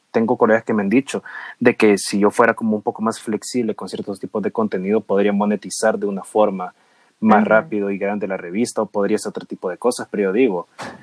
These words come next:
Speaker 1: sí, o sea, el dinero es importante, todos lo necesitamos,
Speaker 2: Ujú.
Speaker 1: pero sí tengo como bien presente eso de no sacrificar los valores morales que uno tiene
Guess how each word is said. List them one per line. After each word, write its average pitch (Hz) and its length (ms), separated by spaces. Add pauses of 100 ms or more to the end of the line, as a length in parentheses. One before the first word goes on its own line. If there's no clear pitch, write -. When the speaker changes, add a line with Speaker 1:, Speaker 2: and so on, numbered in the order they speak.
(460)
Speaker 1:
sí, - 340
o 104 80
sea, 104 140
el 98 80
dinero 98 240
es - 100
importante, 113 640
todos 110 360
lo 104 120
necesitamos, 104 580
Speaker 2:
Ujú. 165 100
Speaker 1:
pero 123 300 (540)
sí 120 320
tengo 123 260
como 117 260
bien 104 200
presente 101 560
eso 104 240
de 98 120
no 92 240
sacrificar 104 640
los 95 140
valores 92 320
morales 92 440
que 101 80
uno 98 200
tiene 107 420